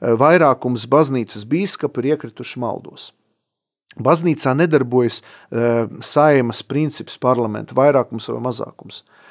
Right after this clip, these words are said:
Ir bijuši gadsimti, piemēram, Arijā-, Ārija-, Arijāņu krīzes laikā, kad bija apšaubīta tā tad, eh, Jēzus, eh, patiesā dievišķā un cilvēciskā daba, viņš tika padarīts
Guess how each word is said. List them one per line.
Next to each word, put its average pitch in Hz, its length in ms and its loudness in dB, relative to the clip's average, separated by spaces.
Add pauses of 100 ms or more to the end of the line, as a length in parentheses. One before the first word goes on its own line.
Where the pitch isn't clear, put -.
(340)
Ir 131 140 0
bijuši 143 340 4
gadsimti, 143 560 2
piemēram, 131 480 2
Arijā-, 139 400 4
Ārija-, 139 560 2
Arijāņu 131 560 2
krīzes 143 480 -2
laikā, 165 460 2 (500)
kad 123 200 0
bija 131 340 6
apšaubīta 120 800 2
tā 120 240 0
tad, 113 200 -2
eh, 113 200 0
Jēzus, 127 460 0 (100)
eh, 113 180 4
patiesā 113 640 2 (400)
dievišķā 120 440 0
un 107 80 -6
cilvēciskā 123 560 0
daba, 160 220 2
viņš 113 160 -8
tika - 160 -14
padarīts 120 440 -2